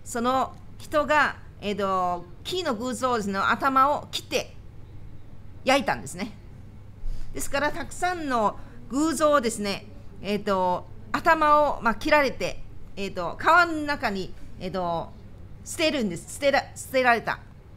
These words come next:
それは矛盾ではないでしょうか。同じ神の、なのに、同じ神の名前、まあ、神の名前は、えー、同じですけども、ち-、それぞれ違う、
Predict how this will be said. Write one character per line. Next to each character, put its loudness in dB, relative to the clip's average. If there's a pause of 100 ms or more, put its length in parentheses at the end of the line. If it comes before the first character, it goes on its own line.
そ -6
れ 2
は 6
矛 -6
盾 0
で 4
は 6
な 2
い -2 (180)
で -4
し -8
ょ -4
う -6
か。 -4 (2500)
同 2 (240)
じ -2
神 -2
の、 0 (840)
な 0
の 0
に、 2
同 0 (120)
じ -4
神 -2
の -2
名 2
前、 2 (1040)
ま 2
あ、 -2
神 0
の 0
名 6
前 4
は、 4 (500)
え 0
ー、 0
同 2
じ -2
で 0
す -4
け 2
ど 0
も、 2
ち-、 -2
そ 0
れ 2
ぞ 0
れ 0
違 0
う、 2